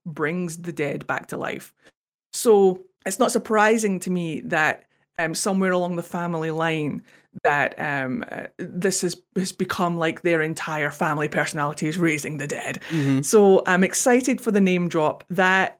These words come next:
Speaker 1: was my first kind of, like, ding, ding, ding, ding, ding moment where we got, like, the Pavis name drop.
Speaker 2: Mm-hmm.
Speaker 1: Very exciting.
Speaker 2: Uh, we also know that Dorian is not exactly in the best relationship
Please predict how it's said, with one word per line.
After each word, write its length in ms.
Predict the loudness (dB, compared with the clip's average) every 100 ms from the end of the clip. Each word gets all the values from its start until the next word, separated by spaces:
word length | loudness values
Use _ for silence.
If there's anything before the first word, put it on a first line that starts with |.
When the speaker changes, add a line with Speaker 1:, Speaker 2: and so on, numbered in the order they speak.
| -2
Speaker 1:
was 600 | 2 4 2 0 -6 -2
my 220 | 0 2
first 760 | 0 0 0 0 -2 -6 -10 -10
kind 240 | -6 -4
of, 80 | 0
like, 160 | 0 6
ding, 160 | 8
ding, 160 | 8 8
ding, 140 | 8
ding, 160 | 8 8
ding 500 | 8 6 6 4 6
moment 400 | 6 8 6 4
where 180 | 2 2
we 120 | 2
got, 240 | 2 2
like, 160 | 2 0
the 80 | -4
Pavis 520 | 0 0 0 -2 -2
name 180 | -4 -2
drop. 380 | -2 -2 -4 -6
Speaker 2:
Mm-hmm. 460 | -6 -2 0 0 -4 _ _
Speaker 1:
Very 200 | 0 2
exciting. 640 | 0 -2 -2 -2 -6 -8 -6
Speaker 2:
Uh, 140 | -4 0
we 100 | 4
also 240 | 4 6
know 160 | 4 4
that 320 | 2 -2 0
Dorian 640 | 2 2 4 4 2 0 -2
is 240 | -2 2
not 200 | 2 2
exactly 460 | 0 2 0 0 -6
in 340 | -2 0 0 -4
the 320 | -6 -6 -6 -4
best 460 | -2 0 -2 -4 -8 -8
relationship 840 | -4 0 0 0 -2 0 -2 -4